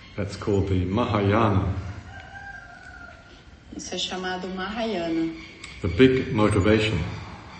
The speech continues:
Speaker 2: A grande motivação.
Speaker 1: I will <clears throat> commit myself to a path of awakening.
Speaker 2: Eu vou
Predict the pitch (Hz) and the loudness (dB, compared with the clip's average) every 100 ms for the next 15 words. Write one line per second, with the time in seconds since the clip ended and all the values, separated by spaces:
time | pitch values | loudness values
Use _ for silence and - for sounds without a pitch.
0 | - - - - - - - - 175 180 | -18 -20 -20 -20 -20 -20 -20 -10 -4 -2
1 | 185 202 202 190 185 185 180 180 - 165 | -2 -2 -4 -4 -6 -4 -4 -4 -4 -4
2 | 165 - - - - - - - - - | -4 -6 -12 -18 -18 -20 -20 -20 -20 -20
3 | - - - - - - - - - - | -20 -20 -20 -20 -20 -20 -20 -20 -20 -20
4 | - - 98 95 95 98 98 - - - | -20 -4 0 2 4 6 4 2 -4 -4
5 | - - - - - - - - - - | -8 -4 -2 -4 -10 -8 -8 -8 -12 -18
6 | - - - - - - - - - - | -20 -20 -20 -20 -20 -20 -20 -20 -20 -20
7 | - - - 127 110 127 110 101 - 117 | -20 -14 2 6 6 6 4 2 4 6
8 | 104 - - - 98 92 104 101 98 92 | 6 4 -2 0 2 2 2 2 2 2
9 | 90 92 107 - 85 90 - - - - | 2 4 2 2 2 0 -2 -8 -12 -16
10 | - - - - - - - - - - | -18 -20 -20 -20 -20 -20 -20 -20 -20 -20
11 | - - - 185 180 175 180 175 175 175 | -20 -20 -16 -10 -8 -2 0 0 0 -2